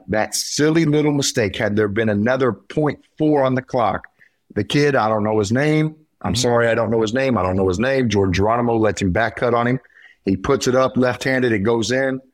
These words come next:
Speaker 1: They wave it off. Point four, see, we lose that game.
Speaker 2: No doubt. And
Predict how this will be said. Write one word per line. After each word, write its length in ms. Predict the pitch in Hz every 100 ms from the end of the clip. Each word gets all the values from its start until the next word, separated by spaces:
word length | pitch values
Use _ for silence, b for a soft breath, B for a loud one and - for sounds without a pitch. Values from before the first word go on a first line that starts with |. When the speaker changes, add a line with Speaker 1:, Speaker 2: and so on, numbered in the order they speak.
| _ _ -
Speaker 1:
They 140 | 104
wave 300 | 104 113 110
it 80 | 113
off. 260 | 113 117 - _ _ _
Point 300 | - 131 127
four, 260 | - 147 123
see, 220 | - 113
we 100 | 104
lose 240 | 107 113 107
that 160 | 101
game. 320 | 101 104 82 - -
Speaker 2:
No 200 | 104 98
doubt. 260 | 98 98
And 100 | 92